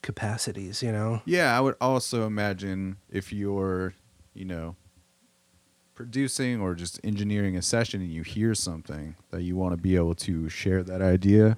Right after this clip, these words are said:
Speaker 2: with whoever you're working with if you feel like you have something that might serve the song.
Speaker 1: Oh, yeah. Yeah, and I would hope that it,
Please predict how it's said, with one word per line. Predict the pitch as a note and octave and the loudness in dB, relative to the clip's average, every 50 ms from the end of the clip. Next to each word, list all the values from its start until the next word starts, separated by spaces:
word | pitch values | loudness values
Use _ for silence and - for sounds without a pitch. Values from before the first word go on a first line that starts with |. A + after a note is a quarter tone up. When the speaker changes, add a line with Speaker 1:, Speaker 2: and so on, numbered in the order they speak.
| - - | 2 2
Speaker 2:
with | G#2+ G#2+ - - | 2 4 4 2
whoever | A#2 A2+ A2+ A2 A2 A#2+ A#2 | 2 2 2 2 2 2 2
you're | A2+ A2+ | 2 2
working | A2 A2+ A#2 A2+ A#2 - A#2+ A#2 | 2 2 0 0 0 0 0 2
with | A#2 A#2 A2+ - | 2 0 0 -2
if | A2 - - | -4 -4 -4
you | G#2 F#2 | -6 -6
feel | - - G2+ G2+ G2+ | -2 0 2 4 4
like | F#2 F#2 - - | 4 2 2 4
you | G#2+ G#2 | 4 6
have | G2 G2 F#2+ | 6 6 4
something | - - G#2+ G2+ - A2+ G#2+ | 2 0 -2 -2 -2 -4 -2
that | G2+ G2 | -2 -2
might | F#2+ G2+ G#2 G#2 G2+ - - - _ _ _ _ - | 0 0 2 0 0 -2 -4 -10 _ _ _ _ -10
serve | - - - - G#2+ G#2 G#2 G2+ G#2 | -6 -2 2 4 4 4 2 0 -2
the | F#2+ | -4
song. | F#2 - - G2 G2 G#2 A2+ | -4 -2 -2 -2 0 2 4
Speaker 1:
Oh, | C#3 | 4
yeah. | C3+ A#2 A2 B2 B2+ G#2+ F#2+ - - - _ _ _ _ _ _ _ | 4 6 4 4 2 2 0 -6 -10 -18 _ _ _ _ _ _ _
Yeah, | - A#2 B2+ A#2+ G2+ F#2 G2 G#2 A2+ - | 0 2 2 2 2 0 -4 -6 -4 -2
and | B2+ A#2+ G#2+ G2+ G#2 G#2 G2+ _ _ _ _ _ _ _ - _ _ - - _ _ _ _ _ | -2 0 0 0 -2 -4 -6 _ _ _ _ _ _ _ -20 _ _ -20 -20 _ _ _ _ _
I | - A2 A2 | -8 -6 -4
would | G#2+ A2 G#2+ G2 | -2 -2 -2 -2
hope | F#2 - A#2 A2+ G#2+ - - | -2 0 0 0 -2 -2 -6
that | - - G#2+ G2 F#2 | -6 -2 -2 -2 -2
it, | B2 G#2+ G#2+ G2+ | -2 -4 -6 -8